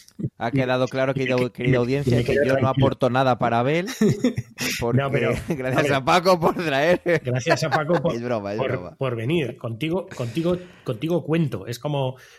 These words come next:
Speaker 2: como,
Speaker 1: <laughs>
Speaker 2: claro, es como si alguien me viene de visita a casa y cuando le digo, "Oye, gracias por venir", o lo que sea, me dice mi mujer, "¿Qué pasa, que yo no cuento?". No, hombre, <laughs> tú estás aquí todos los días.
Speaker 1: Yo le doy las gracias a mi mujer siempre por si acaso.
Speaker 2: Por si acaso.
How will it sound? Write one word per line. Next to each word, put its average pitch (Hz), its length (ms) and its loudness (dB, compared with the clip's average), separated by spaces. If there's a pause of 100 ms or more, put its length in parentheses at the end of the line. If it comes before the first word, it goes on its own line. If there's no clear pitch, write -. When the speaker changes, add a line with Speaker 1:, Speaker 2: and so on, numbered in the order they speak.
(120)
Speaker 2:
como, 131 320 0 (320)
Speaker 1:
<laughs> 320 360 -8
Speaker 2:
claro, 135 280 -2
es 135 120 -6
como 160 220 -2
si 151 200 -4
alguien 156 280 0
me 151 80 0
viene 156 200 0
de 139 120 0
visita 135 640 -2
a 120 80 -6
casa - 400 -4
y 123 120 -6
cuando 113 320 -8
le 113 120 -6
digo, 113 180 -4
"Oye, 143 180 -4
gracias 135 360 -6
por 120 180 -4
venir", 131 360 0
o 127 60 0
lo 123 100 -2
que 123 100 -6
sea, 165 260 -2
me 127 120 0
dice 120 200 -2
mi 110 100 0
mujer, 110 400 -8
"¿Qué - 80 -10
pasa, 113 240 -8
que 107 80 -4
yo 120 100 0
no 135 120 0
cuento?". 139 300 -2
No, 101 140 -6 (100)
hombre, - 240 -10
<laughs> - 240 -4
tú - 80 -4
estás 131 220 -4
aquí 143 200 0
todos 131 260 -2
los 101 140 -4
días. - 440 -6 (680)
Speaker 1:
Yo 117 100 2
le 127 80 0
doy 131 140 0
las 123 120 -2
gracias 120 240 -6
a 123 40 -6
mi 117 80 -4
mujer 113 340 -4
siempre 131 400 -6 (240)
por 92 180 -6
si - 160 -10
acaso. 107 200 -4
Speaker 2:
Por 104 60 0
si - 120 0
acaso. 120 540 -6